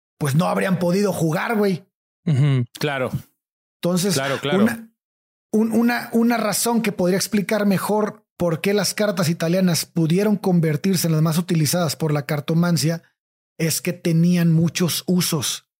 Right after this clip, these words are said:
Speaker 1: Uno de ellos era distribuir los triunfi entre los asistentes en una fiesta, güey. Y entonces se les daba una carta a cada uno y dependiendo de la carta se tenían que poner a improvisar poesías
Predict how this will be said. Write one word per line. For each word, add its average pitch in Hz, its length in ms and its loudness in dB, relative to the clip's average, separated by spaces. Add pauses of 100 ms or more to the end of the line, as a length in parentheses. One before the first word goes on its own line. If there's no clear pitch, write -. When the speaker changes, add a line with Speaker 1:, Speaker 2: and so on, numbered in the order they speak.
(380)
Speaker 1:
Uno 202 240 0
de 196 200 0
ellos 180 500 0
era 160 200 -2
distribuir 165 680 0
los 160 300 -2
triunfi 175 560 0 (280)
entre 160 440 -2
los 147 220 -2
asistentes 160 880 -4
en 147 120 -2
una 151 200 2
fiesta, 196 420 -2
güey. 131 180 -8 (760)
Y 156 80 0
entonces 151 320 -2
se 170 100 -2
les 147 220 -2
daba 190 280 0
una 214 280 0
carta 220 300 -4
a - 60 -8
cada 208 260 0
uno 214 420 2 (280)
y 170 120 0
dependiendo 165 760 0
de 226 100 0
la 220 180 -2
carta 180 560 -4 (160)
se - 240 -4
tenían 156 320 0
que 180 100 -2
poner 160 280 -2
a 170 40 2
improvisar 151 640 -2
poesías 143 720 -2